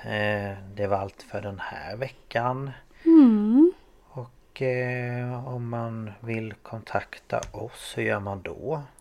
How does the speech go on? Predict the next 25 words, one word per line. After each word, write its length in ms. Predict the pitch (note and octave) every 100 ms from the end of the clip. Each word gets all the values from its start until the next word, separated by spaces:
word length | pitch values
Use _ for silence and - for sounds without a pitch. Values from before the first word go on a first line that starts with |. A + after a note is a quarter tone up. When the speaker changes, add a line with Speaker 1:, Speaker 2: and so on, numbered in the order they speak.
| _ - - - - - _
Speaker 2:
Ja, 720 | A3 F3+ F#3+ A#3+ A#3+ A3 C4 - _
om 260 | - A#3+
man 200 | A#3+ C#4
har 200 | B3+ A3+
Instagram 720 | G3+ A#3+ G#3+ - A3 G#3 C#4 F#4+
så 180 | - B3+
går 120 | A3
man 160 | A#3+ A#3
in 160 | A3
på 340 | A3 G#3+ G#3 C4 - _
Instagram 640 | A3+ G#3 - B3+ A#3+ B3+ D#4 -
och 260 | - A3+ -
söker 420 | - - G#3 -
på 400 | A3 - G#3 F#3+ - _ _
ståpäls 680 | - B3 A3+ G#3+ A#3 B3 -
eller 240 | - G#3+ G3+
på 200 | - G3+
staphals. 840 | - G#3+ F#3 - F#3+ A3+ - - - _ -
Eh, 60 | G3+ F#3+ F3+
Speaker 1:
Mm. 140 | A2 F#2 - -
Speaker 2:
och 220 | - -
där 100 | A#3+
kommer 260 | A3 G#3+ G#3
vi 140 | G3
upp. 380 | F#3+ D#4+ - -